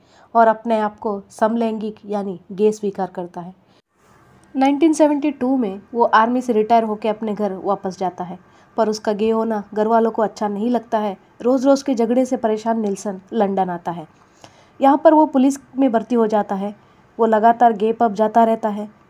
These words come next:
साल भर नौकरी के बाद वो वहाँ से नौकरी छोड़ बॉडीगार्ड का नौकरी करने लगता है। फिर आखिर में सिविल सर्वेंट की नौकरी करने लगता है। इस बीच निल्सन के काफ़ी रिश्ते बनते हैं,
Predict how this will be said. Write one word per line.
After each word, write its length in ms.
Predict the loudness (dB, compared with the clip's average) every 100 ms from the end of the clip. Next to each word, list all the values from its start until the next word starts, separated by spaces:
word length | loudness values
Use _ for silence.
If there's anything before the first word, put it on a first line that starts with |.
| -2
साल 240 | 2 4
भर 140 | 4
नौकरी 340 | 4 2 2 -2
के 120 | 0
बाद 300 | 2 2 0 -2
वो 100 | 0
वहाँ 260 | 2 0 -2
से 140 | -2
नौकरी 300 | -2 -2 -4
छोड़ 260 | -4 -4 -6 -6
बॉडीगार्ड 460 | -2 0 0 -2 -4
का 120 | -4
नौकरी 280 | -6 -6 -8
करने 260 | -6 -8
लगता 300 | -8 -10 -16
है। 100 | -18 -20 _ _ _ _ _ _ 0
फिर 140 | 4
आखिर 300 | 4 4 0
में 220 | 0 -4 -6
सिविल 320 | -2 2 2
सर्वेंट 360 | 2 -2 -2
की 100 | -2
नौकरी 280 | -2 -2 -2
करने 240 | -4 -4 -4
लगता 280 | -6 -6
है। 160 | -8 -8 _ _ -20 _
इस 180 | -6 0
बीच 180 | 2 2
निल्सन 340 | 2 2 2
के 180 | 2 0
काफ़ी 360 | 0 0 2 0
रिश्ते 260 | 0 0
बनते 300 | 0 0 -2
हैं, 200 | -4 -6